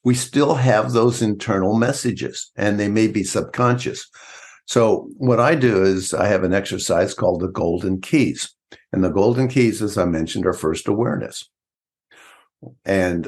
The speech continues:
a lot of that is physiological. You know, these belief systems implant themselves in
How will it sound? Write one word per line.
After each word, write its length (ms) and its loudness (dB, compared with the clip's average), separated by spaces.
a 60 -4
lot 260 4
of 100 -4
that 200 2
is 180 -2
physiological. 1160 -4
You 160 -4
know, 300 -4
these 520 0
belief 360 2
systems 680 -4
implant 640 0
themselves 680 -4
in 260 0